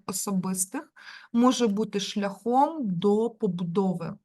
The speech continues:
м, схеми раціонального харчування, і оцінка власного енергетичного балансу є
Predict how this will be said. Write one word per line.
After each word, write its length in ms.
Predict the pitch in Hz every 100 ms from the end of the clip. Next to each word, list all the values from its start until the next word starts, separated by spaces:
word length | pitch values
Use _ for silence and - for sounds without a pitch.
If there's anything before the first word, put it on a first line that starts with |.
| 202
м, 480 | 185 180 175 175 185
схеми 500 | 185 - 214 208 185
раціонального 920 | 175 185 - 190 185 175 170 170 170
харчування, 960 | 170 190 185 - 185 - 202 185 185 185 - - _
і 260 | - 220 208
оцінка 760 | 214 208 - 247 226 185 185 180
власного 720 | 170 196 185 185 - 180 185 180
енергетичного 840 | 180 185 190 185 180 - - 175
балансу 760 | 180 190 196 254 349 359 - 233 - _ -
є 380 | 180 190 233